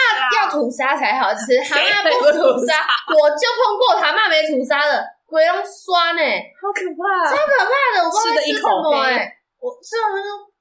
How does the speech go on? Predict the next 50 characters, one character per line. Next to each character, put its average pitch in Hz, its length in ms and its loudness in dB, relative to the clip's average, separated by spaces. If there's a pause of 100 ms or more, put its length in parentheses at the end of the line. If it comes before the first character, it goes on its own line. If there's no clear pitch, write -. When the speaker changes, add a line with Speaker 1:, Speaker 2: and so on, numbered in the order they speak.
(100)
Speaker 1:
一 381 100 -12
直 359 180 -10
吐， 349 240 -4
<laughs> - 1600 -6
这 339 120 -12
没 339 80 -8
有 339 80 -6
吐 294 180 -6
沙， 294 160 -2
这 - 800 -8 (120)
没 466 80 -2
有 453 100 0
吐 392 180 -4
沙。 392 80 0
Speaker 2:
我 - 40 -2
们 220 100 -6
怎 208 80 -10
么 185 100 -12
默 220 140 -4
默 208 220 -4
地 175 60 -8
就 180 60 -14
到 175 140 -2
吃 - 220 -12
的 165 160 -12
这 175 80 -12
里 147 100 -10
来？ - 100 -16 (300)
Speaker 1:
哎， 214 300 -6 (200)
对 190 120 -8
啊， 165 160 -8 (240)
好 - 80 -18
怪。 156 260 -8 (260)
好， 196 180 -10
反 196 120 -8
正 240 160 -6 (320)
这 240 140 -4
一 247 60 -2
集 196 180 -10
就 202 80 -6
是 214 80 -10
要 214 140 -4
跟 208 120 -8
大 208 60 -2
家 208 180 -2
分 190 220 -2
享， 214 160 -2
<laughs> - 40 -12
就 285 120 0
是 311 240 -6